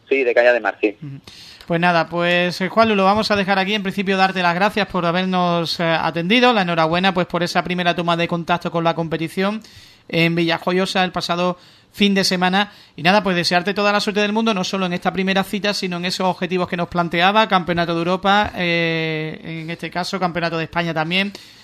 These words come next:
Speaker 2: ahí a, a, para la segunda parte de la temporada, septiembre-octubre. Esperemos que llegues, eh, a tope. Juanlu, que muchas gracias, ¿eh?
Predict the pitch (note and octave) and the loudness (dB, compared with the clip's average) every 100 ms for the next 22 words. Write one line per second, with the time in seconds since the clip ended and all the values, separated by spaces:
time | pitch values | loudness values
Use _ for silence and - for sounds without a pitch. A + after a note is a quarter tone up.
0 | - F3+ F3+ E3+ E3 D#3+ D#3 E3+ - E3 | -8 -2 0 4 4 4 2 -2 -4 -4
1 | E3 D#3+ D#3 D#3 D#3 D3+ D#3 D3+ E3+ F#3 | -2 0 2 2 0 0 -4 -4 -4 -2
2 | F3 E3+ D3+ D#3 D3+ D3+ D3 D3+ E3+ G3 | -2 -2 -4 -4 -4 -4 -4 -2 2 2
3 | G#3 - - - E3+ D#3 - F#3 F3+ G3 | 2 -2 -10 -10 -8 -8 -2 0 2 0
4 | - - - - D#3+ E3+ E3+ F3 F3+ E3+ | -4 -16 -20 -12 -8 -2 -2 -2 -2 -2
5 | E3 E3 E3 D#3 F3+ E3 D#3 E3 D#3 D3 | 0 0 0 -2 -2 0 0 -2 -4 -6
6 | C#3+ - F#3+ G3+ D#3+ F3+ G#3+ F#3+ E3+ C3+ | -8 0 2 2 0 -2 0 0 0 -4
7 | D#3+ G#3+ | -6 -6